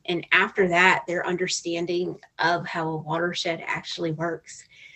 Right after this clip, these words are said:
uh, it, it just completely changed the whole project. And that was from them. That was their voice saying, "We get it, but we don't," you know? So,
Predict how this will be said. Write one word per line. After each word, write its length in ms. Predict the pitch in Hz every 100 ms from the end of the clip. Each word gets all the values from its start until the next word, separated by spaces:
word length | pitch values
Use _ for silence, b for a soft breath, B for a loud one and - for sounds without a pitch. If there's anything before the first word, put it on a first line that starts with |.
| b b _
uh, 280 | - 170 160 -
it, 220 | 170 -
it 320 | - 175 - 190
just 240 | 185 -
completely 520 | 180 - 185 - 170
changed 460 | 151 - 165 160 -
the 60 |
whole 160 | 156 160
project. 600 | - 170 170 151 135 - -
And 180 | 185
that 200 | 185 196
was 200 | 226 240
from 280 | - 233 220
them. 320 | 196 240 170
That 180 | 165 190
was 240 | 202 196 170
their 240 | 196 220
voice 340 | 190 208 226
saying, 540 | - 180 165 170 190 196 - - -
"We 120 | 208
get 200 | - 453 523
it, 120 | -
but 140 | -
we 80 | 285
don't," 360 | 220 185 - -
you 120 | 185
know? 220 | 190 190
So, 400 | 196 - 202 190